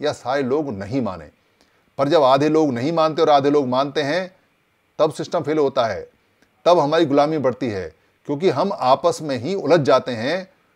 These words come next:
और जिनके मंसूबे पूरे हैं, वो अपने मंसूबे पूरे करके ले, ले जाते हैं। तो इस दुविधा से निकलना चाहिए। इस दुविधा से निकालने के लिए जो यहाँ समर संघ की, जो समर संघति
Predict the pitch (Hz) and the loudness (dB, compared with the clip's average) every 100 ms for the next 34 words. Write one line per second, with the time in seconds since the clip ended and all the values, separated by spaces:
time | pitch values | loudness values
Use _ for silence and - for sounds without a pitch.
0 | _ _ - 151 139 110 147 151 185 185 | _ _ 0 2 2 -2 -4 2 4 4
1 | 113 - 101 135 156 165 156 127 143 127 | 0 -10 -8 -6 -2 -2 -2 -6 -4 -2
2 | 135 175 151 139 147 117 107 127 143 - | -2 -2 -2 -4 -8 -8 -8 -6 -6 -6
3 | 110 120 101 98 143 107 95 95 92 82 | -8 -6 -8 -6 -4 -4 -6 -8 -8 -12
4 | 82 73 71 _ _ _ _ 143 - 160 | -14 -20 -20 _ _ _ _ -10 -4 -2
5 | 170 127 127 131 139 147 135 107 131 131 | 0 0 -2 0 0 0 -6 -4 -4 -2
6 | 131 123 123 120 _ _ _ _ _ 151 | -2 -2 -4 -8 _ _ _ _ _ 0
7 | 190 147 131 135 131 139 165 135 113 117 | 0 0 -2 0 0 0 -4 -6 -4 -4
8 | 131 139 117 95 92 120 160 147 143 120 | -2 -6 -6 -8 -8 -8 -6 -6 -6 -6
9 | 110 147 - 117 139 147 120 104 113 127 | -4 -4 -4 -6 -6 -6 -10 -10 -6 -4
10 | 160 143 _ _ _ _ - 95 139 143 | -4 -8 _ _ _ _ -12 -2 0 0
11 | - 123 151 - 139 139 135 185 123 | -2 -4 -4 -4 -8 -8 -6 -6 -6